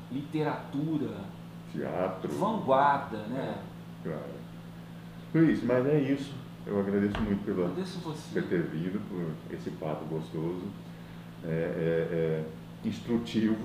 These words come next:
Speaker 2: pra caramba, né? Muito bom sempre conversar com você.
Speaker 1: Obrigadão.
Speaker 2: E aí, se você quiser falar mais alguma coisa no sentido de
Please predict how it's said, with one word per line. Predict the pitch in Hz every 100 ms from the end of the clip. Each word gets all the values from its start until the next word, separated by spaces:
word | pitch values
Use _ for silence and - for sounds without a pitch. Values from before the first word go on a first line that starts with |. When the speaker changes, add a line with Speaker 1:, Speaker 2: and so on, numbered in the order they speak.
| - -
Speaker 2:
pra | 85
caramba, | 82 76 82 101
né? | 95 82
Muito | 85 87 87
bom | 78 76 - - - -
sempre | 80 76
conversar | - 80 78 76 78 73
com | 76
você. | 78 - 85 101 -
Speaker 1:
Obrigadão. | 113 143 151 165 131 101
Speaker 2:
E | 101 101 101
aí, | 98 98 107
se | -
você | 107 110
quiser | 101 101 98 90 - -
falar | 95 87 87
mais | 87
alguma | 82 85
coisa | 82 92 90
no | 87
sentido | 85 87 101 82 78
de | 82